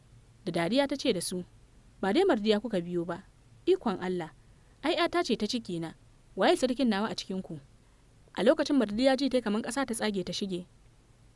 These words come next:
Daga ganin mutanen ta kasa zaune ta kasa tsaye. Ita kuwa Mama Nasima ko amsa bata jira sun bayar ba ta ɗora da cewa, "Zo ki zauna bari na kale man da kaina."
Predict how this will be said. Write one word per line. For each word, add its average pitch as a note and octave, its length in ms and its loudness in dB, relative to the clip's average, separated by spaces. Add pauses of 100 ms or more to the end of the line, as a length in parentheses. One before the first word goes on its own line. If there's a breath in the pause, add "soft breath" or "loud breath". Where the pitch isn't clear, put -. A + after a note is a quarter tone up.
Daga F3+ 180 0
ganin C4 220 4
mutanen C4+ 340 2
ta A#3+ 80 -2
kasa C4 260 -2
zaune F#3+ 200 -2
ta A3 100 -4
kasa A#3 260 -4
tsaye. F3 320 -8 (680)
Ita G3 180 6
kuwa C#4 160 2
Mama C4 220 2
Nasima B3 360 0
ko A#3 120 -8
amsa C4+ 240 -2
bata G3+ 160 -8
jira A#3 240 -2
sun A#3+ 160 -2
bayar A#3+ 180 -2
ba A#3+ 80 -4
ta A#3+ 140 -8
ɗora A#3+ 240 -2
da F#3 100 -4
cewa, F#3 380 -4 (500)
"Zo C#4 140 6
ki E4 100 2
zauna B3+ 240 2
bari G#3 160 -2
na D4 120 4
kale A3 280 0
man G3+ 140 -4
da E3+ 80 -8
kaina." F3 340 -6